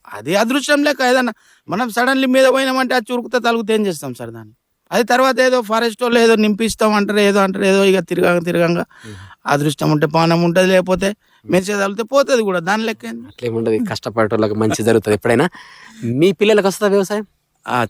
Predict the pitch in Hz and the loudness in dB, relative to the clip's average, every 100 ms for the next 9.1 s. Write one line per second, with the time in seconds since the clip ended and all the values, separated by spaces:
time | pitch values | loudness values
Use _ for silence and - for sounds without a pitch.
0 | - 120 - 147 165 202 247 254 180 _ | -6 -8 -2 2 4 4 2 0 -4 _
1 | - 147 170 170 156 143 143 147 147 143 | -6 0 0 2 0 0 -2 -2 0 2
2 | 143 139 147 160 147 143 143 139 143 147 | 2 0 -2 -2 -2 -2 0 2 2 2
3 | 139 143 143 _ _ 117 110 - - - | 0 -4 -8 _ _ -14 -14 -14 -12 0
4 | 143 143 - 147 143 139 131 131 127 160 | 0 0 0 2 2 2 0 0 0 -2
5 | - 120 101 98 - 127 156 147 151 151 | -8 -16 -16 -20 -4 2 2 2 2 2
6 | 143 135 127 123 131 135 127 123 139 131 | 2 2 0 0 0 0 0 0 2 2
7 | 117 123 123 127 139 - - 113 - _ | 2 0 2 0 0 -8 -14 -14 -16 _
8 | _ - 117 127 135 123 117 120 - 117 | _ -10 -2 2 2 2 0 -2 -8 -18
9 | 107 | -18